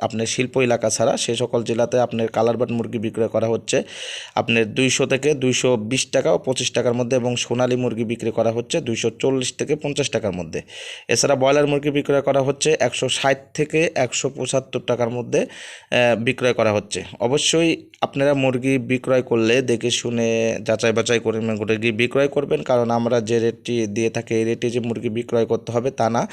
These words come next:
কারণ এই মুরগির কাঁচা বাজারটা আসলে এলাকা ভিত্তিকের উপর নির্ভর করে। অনেক সময় দেখা যায় মুরগি, এ, চাহিদা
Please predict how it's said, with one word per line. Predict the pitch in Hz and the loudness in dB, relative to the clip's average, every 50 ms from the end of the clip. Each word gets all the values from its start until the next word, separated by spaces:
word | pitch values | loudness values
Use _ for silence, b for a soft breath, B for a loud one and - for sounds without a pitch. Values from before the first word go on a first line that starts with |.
| B B B B B B | B B B B B B
কারণ | - 120 120 120 | 0 0 0 0
এই | 123 - - - | 0 0 0 0
মুরগির | 123 123 127 131 135 139 135 127 131 139 139 139 139 - - 113 117 - | 2 2 2 2 2 2 2 0 2 2 2 2 2 0 0 -2 0 0
কাঁচা | 123 127 127 - 131 | 0 0 2 2 0
বাজারটা | 127 135 123 135 131 135 135 135 | 2 2 2 0 0 2 2 0
আসলে | 131 - 143 131 139 135 131 | 2 2 0 0 2 2 4
এলাকা | 123 123 127 120 - 123 | 4 2 2 2 2 0
ভিত্তিকের | 120 127 131 127 - 139 127 131 135 | 0 0 -2 -2 -2 -2 0 0 0
উপর | 131 123 127 131 | 0 0 0 0
নির্ভর | 120 120 120 120 117 127 131 | 0 0 0 2 2 2 2
করে। | 127 - 135 143 160 | 2 2 0 2 2
অনেক | 147 127 117 117 - | 2 2 0 0 0
সময় | - 127 120 123 120 | -2 0 0 2 2
দেখা | 120 120 113 - 123 | 2 0 0 0 0
যায় | 113 127 123 | 2 2 2
মুরগি, | 117 117 120 117 113 117 123 123 123 123 B B B B B B B - | 2 0 0 -2 0 0 0 0 0 -2 B B B B B B B 0
এ, | - 113 113 110 107 107 101 | 2 4 4 4 4 2 2
চাহিদা | - - 120 131 131 120 131 127 127 123 117 | 2 2 2 4 4 4 4 4 4 4 2